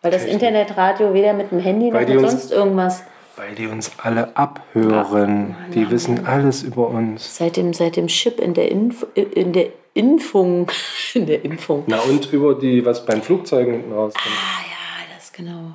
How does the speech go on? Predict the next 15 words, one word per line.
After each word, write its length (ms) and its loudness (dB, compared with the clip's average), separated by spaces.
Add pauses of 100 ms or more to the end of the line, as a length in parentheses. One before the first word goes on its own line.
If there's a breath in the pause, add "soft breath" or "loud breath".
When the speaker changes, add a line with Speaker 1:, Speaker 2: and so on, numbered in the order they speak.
Speaker 1:
überall. 400 -12
Speaker 2:
So, 140 4
jetzt 220 2
erzähl. 240 0
Speaker 1:
So, 80 2
jetzt. 340 0 (300 loud breath)
Also, 240 2
ich 240 -4
möchte 320 0
auf 220 0
die, 360 0
äh, 320 2
Musikliste 680 -2
setzen. 640 0 (180 loud breath)
Speaker 2:
Ja. 60 -18